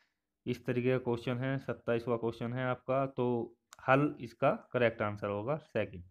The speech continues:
अगला क्वेश्चन ट्वेंटी एट, विचारधारा से संबंधित नहीं है सूक्ष्म शिक्षण की, तो वे हैं आपके डेविड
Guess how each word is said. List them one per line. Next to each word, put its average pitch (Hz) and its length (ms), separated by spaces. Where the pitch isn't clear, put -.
अगला 123 200
क्वेश्चन 131 400
ट्वेंटी 123 580
एट, 165 180
विचारधारा 131 580
से 135 140
संबंधित 127 600
नहीं 123 260
है 135 80
सूक्ष्म 127 480
शिक्षण 123 400
की, 147 300
तो 123 120
वे 120 200
हैं 127 220
आपके 117 360
डेविड 117 360